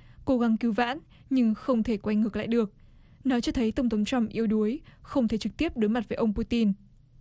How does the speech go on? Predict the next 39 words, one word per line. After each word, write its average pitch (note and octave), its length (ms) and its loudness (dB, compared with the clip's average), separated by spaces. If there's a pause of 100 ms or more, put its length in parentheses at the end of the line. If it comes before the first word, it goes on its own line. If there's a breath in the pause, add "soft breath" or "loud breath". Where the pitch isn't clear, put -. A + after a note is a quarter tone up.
(280)
Bão A3 220 0
tố A#3+ 160 0
chính A3 180 0
trị C#4 240 -4
từ A3 60 -2
cách D4 180 -4
làm A3+ 240 2
của - 100 -8
ông G3+ 160 -2
Trump A#3 280 -2
ở G#3+ 80 -4
Helsinki A3 680 -2 (300 loud breath)
đã A#3+ 220 2
bao B3+ 180 0
trùm A3+ 260 2
lên A3 240 2
chính G#3 180 0
quyền A3+ 220 0
của - 80 -4
ông A3 260 2 (300 loud breath)
và B3 220 2
lan A#3 200 2
sang B3+ 140 -4
các E4 120 -4
đảng A#3 180 0
viên G3+ 180 0
Cộng G#3+ 180 0
hòa, A3 280 0 (480 soft breath)
che C#4+ 140 2
phủ A#3+ 160 -2
hầu A3 160 0
hết C#4+ 260 -2
những C4+ 200 -2
tranh A#3+ 200 0
cãi G#3 160 -2
thường A#3 220 0
xuyên A3+ 260 2
nổ G#3+ 160 2
ra A3+ 320 0